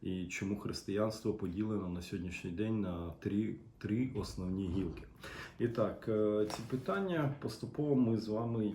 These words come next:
якби сьогодні розглянемо. Перше, на сьогоднішній день дуже багато людей вважають себе християнами, понад, е, три мільярда людей. А, чому так багато? Тому що християнство розповсюдилось майже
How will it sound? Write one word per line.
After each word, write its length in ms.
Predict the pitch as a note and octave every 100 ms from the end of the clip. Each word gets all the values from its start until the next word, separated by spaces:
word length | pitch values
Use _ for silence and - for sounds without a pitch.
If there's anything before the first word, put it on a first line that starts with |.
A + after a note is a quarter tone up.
| -
якби 360 | G#2 G2+ G2 -
сьогодні 400 | - G#2 G#2+ G#2+
розглянемо. 760 | G#2+ G#2+ G2+ F2+ F2 F2+ G2+ -
Перше, 440 | A2 G#2 - G#2 F2 - - - - - - -
на 120 | A#2+
сьогоднішній 520 | - A2 G#2+ - A#2
день 280 | A2 C3+ C#3
дуже 280 | G#2+ A#2+ A#2
багато 440 | G2+ G2 G2+ A2+
людей 400 | G2+ G2 B2 D3
вважають 460 | C3+ F2+ G#2+ G2 F#2+
себе 200 | - F#2
християнами, 840 | - G2+ - G#2 A2+ C#3 D3+ C#3 -
понад, 420 | G#2+ G2 F#2+ - -
е, 280 | G2+ F#2+ F#2 - _
три 220 | - A2
мільярда 640 | G2 G2+ F#2+ G2 F#2+ F2 F#2
людей. 540 | F2+ E2+ G#2 A2+ C#3 - - - - - -
А, 400 | G#2+ G#2 G2 F#2+
чому 280 | F2+ A2 A2
так 220 | - G2
багато? 440 | G2+ G#2 C3+ C#3 -
Тому 300 | G2 G2 F#2+
що 300 | - G#2+ F#2+
християнство 920 | - G#2 - G#2+ A2+ B2+ C3+ A#2+ G#2
розповсюдилось 960 | G2+ - G2 - G#2 G2 F#2+ F#2 -
майже 540 | G#2 G2+ F#2+ G2+ F#2+